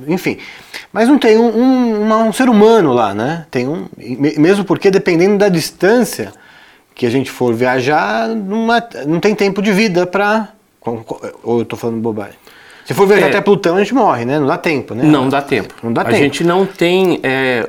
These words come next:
Speaker 2: é, tecnologia que imprima uma velocidade pra chegar lá. Teria
Speaker 1: Tem que
Speaker 2: que
Speaker 1: ter uma tecnologia
Speaker 2: mais avançada.
Speaker 1: Mas que,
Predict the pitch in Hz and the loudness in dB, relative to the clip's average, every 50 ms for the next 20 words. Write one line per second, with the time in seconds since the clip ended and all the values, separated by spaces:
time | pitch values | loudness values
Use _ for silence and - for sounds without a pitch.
0 | - - 120 117 113 - - 180 170 - 175 170 160 151 139 123 - - 160 190 | -4 -4 -4 -4 -2 -2 -2 -2 -2 0 0 2 2 4 2 2 0 -2 0 2
1 | 196 185 131 110 - - - - - _ _ - - 165 180 175 - - 165 175 | 2 2 0 -2 -8 -14 -20 -20 -20 _ _ -4 -2 0 0 0 -2 -2 -2 -2
2 | 185 190 190 185 185 180 175 165 156 165 160 165 156 - 214 214 175 175 160 165 | -2 0 0 0 0 0 0 0 0 0 0 0 -2 -2 -4 -2 0 0 0 0
3 | 180 180 220 214 - 220 220 196 - - 247 208 240 220 143 127 - 165 156 175 | 0 -2 -4 -6 -6 -6 -6 -4 -4 -6 -4 -2 0 0 -2 0 -2 0 4 6
4 | 185 208 208 214 233 220 208 208 202 190 - 208 190 - 196 185 196 190 180 175 | 6 6 4 4 2 2 4 2 2 0 0 -2 -2 -2 0 2 4 4 6 6
5 | 170 151 139 123 110 113 120 143 151 151 165 180 208 254 320 302 - 143 135 139 | 6 4 2 0 -2 -4 -2 0 2 4 4 4 4 4 2 0 -2 -2 -2 0
6 | 135 143 139 151 147 170 175 160 - 175 147 127 110 104 104 131 175 180 160 - | 0 0 0 0 0 0 -2 -2 -2 -2 -2 -2 -4 -4 -4 -2 -2 -2 -2 -4
7 | - - 175 - - - | -8 -12 -14 -16 -18 -20